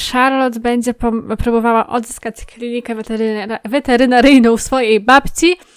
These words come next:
e, no i też, że idzie na studia i że prawdopodobnie się, e, wyprowadzi od Jenny.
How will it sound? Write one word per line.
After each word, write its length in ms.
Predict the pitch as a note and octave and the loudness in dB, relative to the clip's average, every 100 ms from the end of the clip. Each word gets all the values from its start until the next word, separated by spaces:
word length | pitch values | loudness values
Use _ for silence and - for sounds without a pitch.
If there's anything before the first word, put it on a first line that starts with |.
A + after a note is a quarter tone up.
| - - C#4 | -18 -16 -12
e, 220 | G#3+ A3 | -6 -4
no 220 | A3+ C4+ C#4+ | -2 -2 -2
i 140 | C#4 | -4
też, 320 | - B3 - | 0 0 0
że 340 | A3+ G3+ A3 A3 | -4 0 2 2
idzie 240 | G#3+ A3 | 2 0
na 120 | A3 | 0
studia 800 | - - - C4 B3+ - A#3 G#3 - - - | -2 -6 2 4 4 6 6 6 0 -14 -10
i 160 | D#4+ E4 | -6 -2
że 120 | E4 | -2
prawdopodobnie 680 | - A#3+ A#3+ A3+ A3 A3+ A3 | -2 -2 -2 -2 0 2 0
się, 240 | G#3 G#3 | 0 0
e, 120 | A3 G3 | 0 0
wyprowadzi 680 | G#3 G#3+ G3+ G3+ G#3 A3+ | 0 0 2 2 2 0
od 260 | - G#3 G3+ | -2 -2 0
Jenny. 300 | G3+ A3 | 0 2